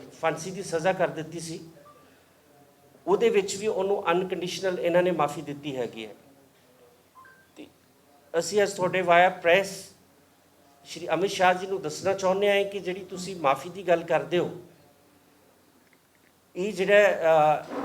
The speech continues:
ਸਾਡੀ ਜਿਹੜੇ ਗਾਈਡਿੰਗ ਸਪਿਰਿਟ ਨੇ, ਉਹ ਗੁਰੂ ਸਾਹਿਬਾਨ ਨੇ, ਔਰ ਜਿਹੜੇ ਸਾਡੇ ਪ੍ਰੇਰਣਾ, ਅਹ, ਜਿਹੜੇ ਸਾਡੇ ਸ਼ਹੀਦ ਨੇ, ਉਹ ਸਾਡੀ ਗਾਈਡਿੰਗ ਸਪਿਰਿਟ ਹੈਗੇ ਨੇ।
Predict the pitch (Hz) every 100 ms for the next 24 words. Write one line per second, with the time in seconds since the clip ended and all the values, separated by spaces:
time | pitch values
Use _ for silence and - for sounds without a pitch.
0 | 254 - - - _ _ - - 151 156
1 | 196 180 185 196 139 143 190 190 - 190
2 | 196 180 190 196 190 - - 165 147 156
3 | - 190 175 165 170 185 190 190 190 -
4 | _ - 165 185 175 180 185 175 165 180
5 | 180 - 180 165 185 185 - - - 151
6 | 143 139 - - - _ _ _ _ _
7 | _ - 156 170 180 175 180 - 147 160
8 | 190 185 190 190 196 175 165 175 147 151
9 | 170 - 170 165 131 123 127 110